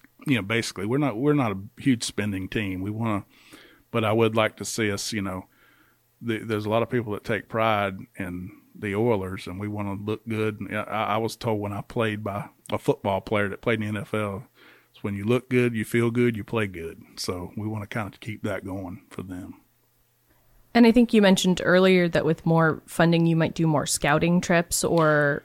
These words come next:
Speaker 2: things
Speaker 1: Yeah.
Speaker 2: like that.
Speaker 1: Yeah, I mean, we, it, the better, if I can get out and see guys, you know, you, you,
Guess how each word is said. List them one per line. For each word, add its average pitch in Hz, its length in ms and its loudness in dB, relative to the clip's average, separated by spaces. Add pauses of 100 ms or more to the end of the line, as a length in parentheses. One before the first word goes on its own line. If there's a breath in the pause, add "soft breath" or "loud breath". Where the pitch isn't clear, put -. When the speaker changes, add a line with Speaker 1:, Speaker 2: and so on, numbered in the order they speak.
(220)
Speaker 2:
things 143 120 8
Speaker 1:
Yeah. 151 120 8
Speaker 2:
like 156 200 4
that. - 380 2
Speaker 1:
Yeah, 147 220 6
I 127 60 6
mean, 120 260 4
we, 117 120 -4 (100)
it, 123 160 -10 (120)
the 127 220 -2
better, 135 480 4
if 107 320 -2
I 120 140 4
can 135 180 2
get 131 100 4
out 135 200 6
and 110 100 -4
see 123 220 2
guys, 127 480 2
you 117 100 2
know, 113 100 0
you, 113 220 0
you, 117 220 0